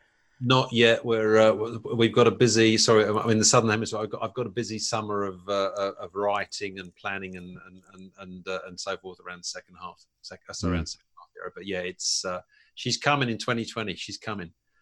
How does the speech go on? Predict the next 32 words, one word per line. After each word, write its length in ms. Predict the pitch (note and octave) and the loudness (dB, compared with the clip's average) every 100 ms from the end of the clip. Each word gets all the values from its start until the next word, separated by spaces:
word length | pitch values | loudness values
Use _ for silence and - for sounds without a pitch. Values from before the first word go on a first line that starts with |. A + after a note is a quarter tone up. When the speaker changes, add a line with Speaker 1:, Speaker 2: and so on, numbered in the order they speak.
| _ _ - | _ _ 0
Speaker 1:
Uh, 120 | G2+ G2+ | 4 4
and 120 | A2+ | 4
Speaker 2:
Yeah. 60 | |
Speaker 1:
then 160 | C3 C3 - - | 4 0 -6 0
the 100 | C3 | 6
other 200 | C3+ C#3+ | 8 8
thing, 160 | C3 A#2+ | 6 6
Adam, 180 | G2+ G2+ | 6 4
as 100 | F#2 | 4
well, 140 | A#2 | 6
actually, 360 | G#2+ G2 - G2+ | 6 4 4 4
and 140 | G2 G2 | 6 4
I'll 100 | G2 | 4
send 300 | - A2+ G#2 | 2 2 4
you 120 | G2+ | 4
a 20 | |
link 260 | G2 G2+ G#2 | 4 0 -2
to 80 | F#2 | -2
this. 220 | F2+ - | 0 2
I've 180 | F#2+ - | 0 2
got 160 | A2 | 2
a, 400 | G#2 F#2+ F#2+ F#2 | 4 4 2 0
um, 400 | F2+ F#2 F2+ F2+ - - | 0 0 -2 -6 -10 -6
I've 80 | F#2+ | 0
got 100 | G2 | 2
a 40 | |
lovely 260 | G2+ G2+ F#2+ | 4 4 2
little 240 | F#2+ E2 - | 0 -2 2
diagnostic 760 | F#2+ F#2 E2+ F#2+ - - G2 - | 4 4 2 -2 -2 -4 -8 -8
tool 380 | - F#2+ F2 - | -2 0 -2 -6
called 320 | - F#2+ F2 | -4 -4 -4
the, 260 | F2+ F2 | -4 -4